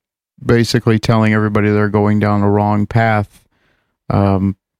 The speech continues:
you know, but get stoked for insert death metal band name here.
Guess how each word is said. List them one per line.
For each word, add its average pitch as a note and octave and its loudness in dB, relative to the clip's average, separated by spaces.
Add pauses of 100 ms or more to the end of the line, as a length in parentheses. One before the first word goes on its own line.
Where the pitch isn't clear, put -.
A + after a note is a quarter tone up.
(180)
you A2+ 2
know, G#2 0
but A2+ 0
get C3 0
stoked C3 -2
for A2 0
insert A#2+ -2
death A2+ -2
metal G#2+ 0
band G#2+ 0
name G#2 0
here. A#2+ 0